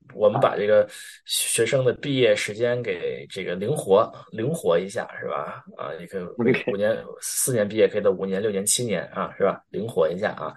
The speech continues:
Speaker 1: 那个老师的这个退休时间也可以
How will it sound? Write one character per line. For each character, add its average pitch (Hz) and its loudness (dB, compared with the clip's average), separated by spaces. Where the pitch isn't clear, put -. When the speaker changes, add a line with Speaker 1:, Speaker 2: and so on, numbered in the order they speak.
Speaker 1:
那 104 2
个 98 2
老 98 4
师 - 2
的 120 6
这 123 -2
个 104 2
退 - 4
休 127 6
时 110 -2
间 101 2
也 98 -2
可 - -8
以 - -6